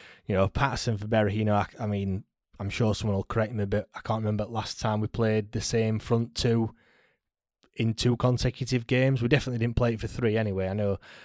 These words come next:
I know that for certain. But, you know, it's, you know, we, we, we, we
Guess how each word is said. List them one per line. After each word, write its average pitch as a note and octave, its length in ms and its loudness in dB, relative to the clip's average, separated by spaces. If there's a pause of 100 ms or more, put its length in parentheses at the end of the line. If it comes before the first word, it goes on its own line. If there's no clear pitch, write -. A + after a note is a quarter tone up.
(140)
I G#2 40 -4
know G#2+ 140 4
that A2 180 2
for G#2+ 100 -8
certain. F2+ 460 -2
But, G2+ 240 -2 (300)
you A#2+ 80 2
know, G2+ 80 6
it's, - 540 -2
you - 240 -12
know, G#2 120 0
we, G#2+ 120 -4
we, A2 160 -4 (800)
we, C3 80 -2 (220)
we C3 40 2